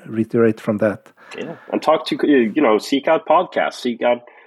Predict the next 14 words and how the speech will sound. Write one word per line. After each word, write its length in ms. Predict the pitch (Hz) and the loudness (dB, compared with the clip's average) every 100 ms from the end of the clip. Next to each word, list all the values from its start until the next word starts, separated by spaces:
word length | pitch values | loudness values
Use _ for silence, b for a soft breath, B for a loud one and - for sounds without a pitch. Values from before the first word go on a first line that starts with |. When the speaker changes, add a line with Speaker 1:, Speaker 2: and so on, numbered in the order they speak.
| b - | b -4
Speaker 2:
uh, 300 | 104 98 98 - | -2 0 -2 -2
peers 540 | 151 135 90 - - - | 0 0 0 -4 -10 -6
and, 240 | 110 107 | -4 -2
and 140 | 104 107 | -2 -2
ask 240 | 110 - | -4 -4
them 100 | 98 | -6
what 180 | 98 - | -6 -4
are 140 | 95 | -4
they 180 | 101 151 | 0 0
doing 400 | 117 95 82 87 | 0 -2 -2 -6
to 100 | - | -8
keep 240 | - 101 - | -10 -10 -6
their 180 | 92 87 | -6 -6
team 400 | - 95 87 | -8 -6 -6